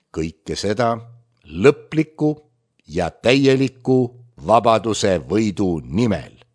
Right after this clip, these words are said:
Roheline raamat juhatab palgatööliste ja majateenijate massidele teed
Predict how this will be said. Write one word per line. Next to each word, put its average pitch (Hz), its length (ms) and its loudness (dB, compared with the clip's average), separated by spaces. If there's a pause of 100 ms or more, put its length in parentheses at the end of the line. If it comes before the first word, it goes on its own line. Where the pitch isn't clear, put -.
(2250)
Roheline 160 600 6
raamat 165 500 4
juhatab 147 540 2
palgatööliste 131 1040 2
ja 104 160 2
majateenijate 113 1080 0
massidele 104 800 -2
teed 104 500 -2